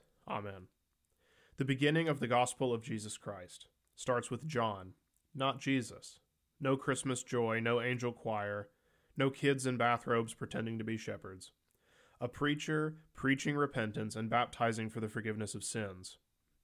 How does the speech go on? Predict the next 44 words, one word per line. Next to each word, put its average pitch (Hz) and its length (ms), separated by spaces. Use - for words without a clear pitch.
It 151 100
might 147 220
be 127 80
better. 101 400
The 131 80
good 147 180
news 143 240
of 113 80
Jesus 120 360
Christ 110 380
begins 117 480
with 117 220
the 123 80
word 127 420
being 120 240
given 117 360
to 143 240
sinners 104 560
for 117 180
repentance 127 580
and 120 160
forgiveness 110 480
of 95 120
sins. 98 480
It's 143 180
a 139 60
reminder 131 480
of 113 80
how 120 400
God 120 400
advents 117 480
today. 107 500
He 156 220
is 147 200
where 131 140
the 127 100
word 117 240
is 110 120
preached, 107 500
where 131 120
the 127 80
sacraments 123 560
are 113 80
administered. 107 600